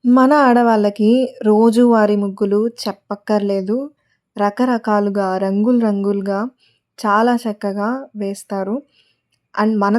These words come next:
తెలుగు రాష్ట్రాలు, మన సౌత్ ఇండియన్స్‌కి అయితే అది ఇంకా ఎక్కువ. ఇంటి ముందు వాకిళ్ళు రంగులు రంగులతో, రంగవల్లులతో నింపేస్తారు. అది మనం పెద్దగా చెప్పక్కర్లేదు.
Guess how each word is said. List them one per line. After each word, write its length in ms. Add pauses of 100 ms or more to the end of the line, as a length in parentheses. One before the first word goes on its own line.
(120)
తెలుగు 260
రాష్ట్రాలు, 720 (280)
మన 180 (140)
సౌత్ 280
ఇండియన్స్‌కి 640
అయితే 200
అది 280
ఇంకా 220 (120)
ఎక్కువ. 280 (680)
ఇంటి 260
ముందు 320 (120)
వాకిళ్ళు 600 (140)
రంగులు 460
రంగులతో, 480 (600)
రంగవల్లులతో 880
నింపేస్తారు. 840 (440)
అది 160
మనం 220
పెద్దగా 360 (120)
చెప్పక్కర్లేదు. 800